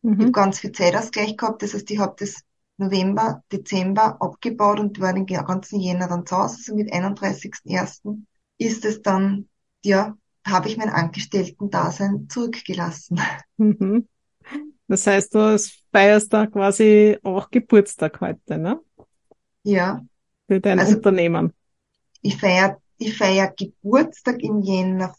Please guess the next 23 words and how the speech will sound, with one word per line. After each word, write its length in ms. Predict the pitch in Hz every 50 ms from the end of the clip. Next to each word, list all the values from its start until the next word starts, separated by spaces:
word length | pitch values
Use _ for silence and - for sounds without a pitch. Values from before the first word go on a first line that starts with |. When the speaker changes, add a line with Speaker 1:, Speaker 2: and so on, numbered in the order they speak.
| _
Speaker 2:
für 480 | - 196 202 190 185 180 175 175 147 - _ _ _ _ _ _ _ _
meinen 320 | 190 190 185 180 180 180 -
zweiundfünfzigsten. 1400 | - - 175 156 151 156 165 175 - - 202 196 196 196 - - _ - 233 226 - - - - 262 330 330 - _ _ _ _ _ _ _ _
Speaker 1:
Ah 120 | - 220 240
ja, 160 | 247 254 277
Speaker 2:
Ich 60 | 269 -
Speaker 1:
das 120 | 233 233
Speaker 2:
feier 300 | - 294 294 285 294 294
Speaker 1:
auch. 80 | 226 208
<laughs> 0 |
Speaker 2:
Geburtstag 1120 | - 202 - 226 226 - - 262 254 226 226 269 269 262 - _ - 262 277 262 - -
für, 680 | 254 262 254 233 220 - - 233 240 226 208 202 214 - - - - _ _ _ _ _ _ -
ähm, 720 | 196 190 190 185 185 180 180 185 185 180 185 196 202 - _ _ _ _
für 180 | 202 - 240 247
sechs, 500 | 247 - 233 - 143 - - - _ _
sechs 400 | - 220 208 208 208 - - -
Jahre, 800 | 233 214 190 175 180 185 185 190 196 190 185 185 175 143 139 - - _
äh, 300 | - 185 180 180 180 180 - - - _
Selbstständigkeit 840 | - - 202 190 190 190 - - 202 196 196 196 - - 202 180 170
als 180 | - 165 - -
Kranio, 720 | - 190 175 160 160 170 180 190 202 220 285 359 370 - _ _ _ _ -
Speaker 1:
Ja. 320 | 233 185 180 185 202 277
Speaker 2:
Sakralpraktikerin. 1200 | - 208 214 - - 160 131 - - - - - - - - 240 220 240 240 240 254 254 277 277